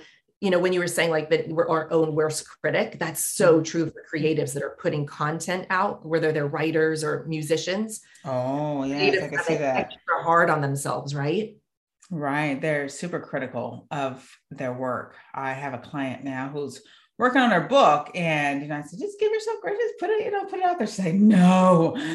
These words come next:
Speaker 2: this is my life's work. It has to be perfect." And so
Speaker 1: Right.
Speaker 2: I, I completely understand the mindset, uh, of someone who is like that. Um,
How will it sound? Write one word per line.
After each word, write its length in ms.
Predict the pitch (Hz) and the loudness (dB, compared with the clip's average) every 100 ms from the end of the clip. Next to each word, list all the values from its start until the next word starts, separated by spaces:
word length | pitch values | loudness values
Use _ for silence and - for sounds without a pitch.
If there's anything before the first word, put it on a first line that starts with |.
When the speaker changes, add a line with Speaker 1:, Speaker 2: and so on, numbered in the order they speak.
| - | 0
Speaker 2:
this 180 | 202 226 | 2 6
is 100 | 220 | 6
my 200 | 240 196 | 6 4
life's 440 | 180 190 185 180 196 | 4 2 2 -4 2
work. 280 | 233 190 180 | 4 4 0
It 60 | |
has 340 | 175 196 185 185 | 0 2 2 2
to 60 | 185 | -6
be 120 | 170 | -6
perfect." 540 | 180 180 175 - - _ | -2 -4 -4 -12 -16 _
And 640 | 269 330 349 330 220 240 | -12 -12 -12 -8 2 2
so 60 | 262 | 6
Speaker 1:
Right. 100 | 247 | 8
Speaker 2:
I, 180 | 233 254 | 8 8
I 40 | |
completely 380 | 247 240 294 269 | 6 2 2 2
understand 400 | 247 226 - 233 | 2 0 0 -2
the 40 | 208 | 0
mindset, 600 | 190 202 240 254 254 302 - _ - | 0 0 0 2 2 0 -8 _ -12
uh, 260 | 180 175 190 | -10 -6 -6
of 60 | - | -6
someone 380 | 220 214 208 202 | -6 -2 -2 -2
who 240 | 202 202 | -2 0
is 140 | 196 180 | 0 0
like 320 | 175 175 - | -2 -2 -4
that. 420 | 202 226 240 247 - | 0 0 0 -6 -10
Um, 420 | 165 156 160 | -8 -8 -10